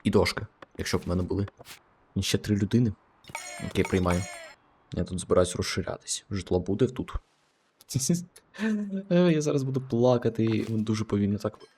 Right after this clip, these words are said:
Ось ти, через тебе, все через тебе, ти нас дуже сильно зупинив. Але тепер я можу більше виробляти полірованого каміння, але мені здається, воно уходить на вас. Ти використовуєш поліроване каміння? Ні, ти тільки дошки використовуєш. Що також неприємно.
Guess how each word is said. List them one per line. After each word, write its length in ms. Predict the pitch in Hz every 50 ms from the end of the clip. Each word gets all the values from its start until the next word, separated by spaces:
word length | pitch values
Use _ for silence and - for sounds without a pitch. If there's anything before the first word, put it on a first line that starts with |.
| _ -
Ось 200 | 123 120 - -
ти, 220 | - 139 127 131 - - - -
через 320 | - - - 120 123 123 -
тебе, 260 | - 131 123 107 98
все 200 | - - - 123
через 260 | - - 113 110 -
тебе, 200 | - 107 95 92
ти 100 | - 110
нас 140 | 110 113 104
дуже 160 | 104 101 110
сильно 220 | - - 104 104 101
зупинив. 420 | 98 - - 98 87 87 - - - - - - - - - - - - -
Але 200 | - 110 107 104
тепер 420 | 107 107 - - 101 110 131 127
я 100 | 101 98
можу 300 | 98 98 98 104 104 - - - - - - - - - _ _ _ - - -
більше 420 | 98 95 85 107 101 101 - 101
виробляти 420 | 101 101 104 90 101 98 98 - -
полірованого 460 | - 98 101 101 104 104 104 104 101 101
каміння, 320 | - 110 117 156 175 -
але 120 | - 104 104
мені 120 | 110 120
здається, 320 | 120 120 147 185 - - 123
воно 160 | 113 120 127
уходить 520 | - - - - 131 120 117 113 - - _ _ _ -
на 120 | 113 110
вас. 300 | 104 101 95 - - - - _ - - -
Ти 60 | 113
використовуєш 440 | 117 110 - 117 - - 127 123 -
поліроване 420 | - 120 123 120 123 123 127 123
каміння? 420 | 127 - 123 156 202 190 127 110 - _ _ -
Ні, 120 | 127 113
ти 80 | - 104
тільки 240 | - 110 - -
дошки 280 | 107 95 90 - - 92
використовуєш. 600 | 90 - - - - - - - - - - - - - - - 165 -
Що 160 | - - 175
також 320 | 175 170 190 214 214 -
неприємно. 680 | - 139 147 143 151 170 160 151 143 104 95 98 104